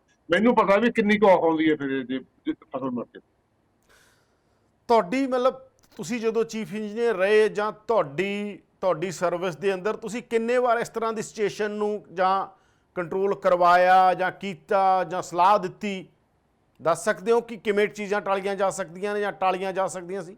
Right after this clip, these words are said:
Speaker 1: ਬਿਲਕੁਲ ਟਾਲਦੇ ਰਹੇ ਜੀ, ਅਹ, ਇਹ, ਇਹ ਛੇ ਸਾਲ ਅਸੀਂ ਏਦਾਂ ਹੀ ਟਾਲਦੇ ਰਹੇ ਹਾਂ, ਬੀ ਬੀ ਐਮ ਬੀ ਵਾਲਿਆਂ ਨੂੰ ਕਨਵਿੰਸ ਕਰਾ ਕੇ, ਇਹੀ ਮੈਂ ਜਿਹੜਾ ਤਰੀਕਾ ਦੱਸਿਆ ਵੀ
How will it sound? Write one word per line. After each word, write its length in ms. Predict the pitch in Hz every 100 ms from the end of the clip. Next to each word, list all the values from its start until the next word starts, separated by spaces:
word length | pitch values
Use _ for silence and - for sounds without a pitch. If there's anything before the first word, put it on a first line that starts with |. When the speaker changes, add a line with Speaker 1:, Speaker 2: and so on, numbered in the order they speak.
| _
Speaker 1:
ਬਿਲਕੁਲ 420 | 135 143 175 220 214
ਟਾਲਦੇ 400 | 185 175 180 202
ਰਹੇ 200 | 214 226
ਜੀ, 80 |
ਅਹ, 760 | 254 185 196 180 170 160 - -
ਇਹ, 140 | 156 135
ਇਹ 220 | 165 165
ਛੇ 280 | 160 151 160
ਸਾਲ 380 | 156 165 170 170
ਅਸੀਂ 220 | 147 180
ਏਦਾਂ 200 | 175 160
ਹੀ 60 | 185
ਟਾਲਦੇ 360 | 175 151 147
ਰਹੇ 220 | 160 165 160
ਹਾਂ, 100 | 180
ਬੀ 180 | 156
ਬੀ 200 | 151 156
ਐਮ 140 | 160 156
ਬੀ 100 | 160
ਵਾਲਿਆਂ 180 | 160 160
ਨੂੰ 100 | 156
ਕਨਵਿੰਸ 360 | 151 151 151
ਕਰਾ 280 | - 147 139
ਕੇ, 140 | 131
ਇਹੀ 420 | 165 190 208 160 175
ਮੈਂ 80 | 170
ਜਿਹੜਾ 200 | 156 165
ਤਰੀਕਾ 480 | 151 151 151 143 151
ਦੱਸਿਆ 400 | 143 - 151 160
ਵੀ 240 | 156 147